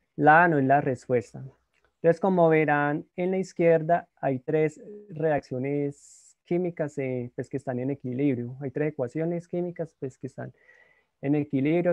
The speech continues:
con sus respectivos productos y reactivos. En el enunciado de la pregunta ciento sesenta y cuatro, pues, al principio nos mencionan una teoría sobre el principio de Le Chatelier. El principio de Le Chatelier,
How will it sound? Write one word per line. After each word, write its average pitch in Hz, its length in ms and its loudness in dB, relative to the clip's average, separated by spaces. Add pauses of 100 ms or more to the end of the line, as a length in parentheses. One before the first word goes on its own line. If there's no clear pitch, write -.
con 147 260 0
sus 135 180 -4
respectivos 131 640 -4
productos 165 800 -4 (120)
y 139 360 -2 (260)
reactivos. 120 1000 -2 (1160)
En 170 260 0
el 180 140 2
enunciado 185 600 0
de 180 60 0
la 165 100 4
pregunta 143 340 -2
ciento 170 340 -2
sesenta 175 400 -4
y 175 60 -4
cuatro, 170 520 -2
pues, 147 160 -4
al 147 100 -2
principio 170 480 -2
nos 160 160 -2
mencionan 143 800 -2
una 165 280 0
teoría 131 640 0 (260)
sobre 139 240 -2
el 131 80 -2
principio 139 540 -2
de 139 40 0
Le 143 120 0
Chatelier. 147 680 -4 (120)
El 160 160 -2
principio 151 460 -2
de 160 80 4
Le 165 80 0
Chatelier, 170 720 0